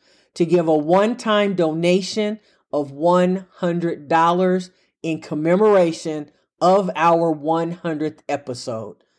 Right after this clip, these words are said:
Please consider helping this channel to reach more markets, to grow,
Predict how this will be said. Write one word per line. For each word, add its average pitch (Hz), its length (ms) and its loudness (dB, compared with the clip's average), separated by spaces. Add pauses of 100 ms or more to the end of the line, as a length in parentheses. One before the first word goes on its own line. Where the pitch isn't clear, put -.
(260)
Please 208 420 0
consider 156 720 -2 (240)
helping 208 480 2
this 185 300 0
channel 139 720 -4 (260)
to 175 240 -2
reach 190 580 -2 (300)
more 180 400 2
markets, 160 720 -2 (280)
to 175 180 0
grow, 185 720 2